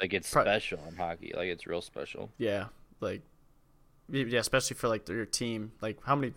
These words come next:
Speaker 2: I know there's teams that have retired jerseys just for their teams, but, I mean, hockey, I mean, shit, you got Wayne Gretzky, who's retired and they got a whole goddamn league. Like, nobody could wear ninety-nine in hockey 'cause of Wayne Gretzky, so it's, so.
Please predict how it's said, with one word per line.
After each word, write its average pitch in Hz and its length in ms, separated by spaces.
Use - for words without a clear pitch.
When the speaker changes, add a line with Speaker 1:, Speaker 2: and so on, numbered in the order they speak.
Speaker 2:
I 143 120
know 143 120
there's 120 220
teams 156 340
that 117 80
have 104 80
retired 107 400
jerseys 110 320
just 113 160
for 120 80
their 104 160
teams, 117 400
but, 113 140
I - 20
mean, 107 220
hockey, 143 300
I - 20
mean, 113 160
shit, 131 240
you 127 100
got 123 320
Wayne 135 200
Gretzky, 135 460
who's 123 160
retired 135 320
and 127 120
they 127 40
got 127 160
a 123 40
whole 143 180
goddamn 135 440
league. 175 300
Like, 165 400
nobody 175 340
could 156 140
wear 185 180
ninety-nine 151 560
in 131 100
hockey 139 380
'cause 147 180
of 127 60
Wayne 147 200
Gretzky, 139 500
so 104 380
it's, - 240
so. - 180